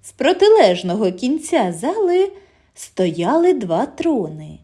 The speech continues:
на яких розташувалися дві гігантські фігури. То були, як здогадалися діти,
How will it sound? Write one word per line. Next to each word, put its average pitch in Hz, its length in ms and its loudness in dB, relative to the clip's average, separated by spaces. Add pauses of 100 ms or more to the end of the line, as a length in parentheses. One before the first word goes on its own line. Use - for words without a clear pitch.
(640)
на 185 180 0
яких 277 440 4
розташувалися 302 1400 2 (420)
дві 190 420 -4
гігантські 262 1000 -2
фігури. 294 920 0 (880)
То 190 120 -8
були, 185 520 -4 (440)
як 277 280 0
здогадалися 254 880 2
діти, 339 680 2